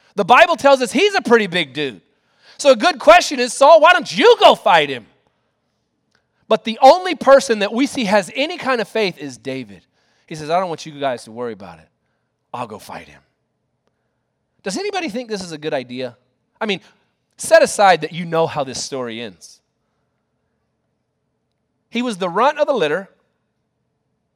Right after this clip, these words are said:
He's not even invited to the battle. He's supposed to deliver cheeses. And he says, "You know what? I got an idea. Let me face him." And I don't,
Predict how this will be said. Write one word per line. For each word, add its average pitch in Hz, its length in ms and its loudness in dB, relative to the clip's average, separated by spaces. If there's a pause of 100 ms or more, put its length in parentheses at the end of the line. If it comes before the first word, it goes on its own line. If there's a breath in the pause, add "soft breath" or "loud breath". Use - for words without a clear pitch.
(580)
He's 233 160 -8
not 339 160 -2
even 247 180 0
invited 196 520 0
to 165 80 -12
the 127 80 -16
battle. 139 420 -2 (920)
He's 269 160 -4
supposed 381 420 2
to 339 60 -6
deliver 269 380 2
cheeses. 196 800 -6 (1200)
And 220 160 0
he 311 60 -2
says, 208 200 -2
"You 247 60 -6
know 262 60 0
what? 254 100 4
I 226 60 2
got 220 160 0
an 190 40 0
idea. 180 300 -4
Let 196 160 -2
me 185 100 -10
face 139 300 -10
him." 92 140 -20 (1200)
And 233 100 -4
I 262 120 0
don't, 359 180 -6